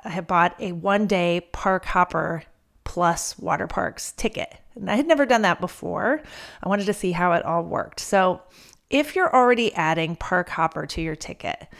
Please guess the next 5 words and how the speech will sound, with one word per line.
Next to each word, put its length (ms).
adding 360
the 80
water 340
parks 400
option 640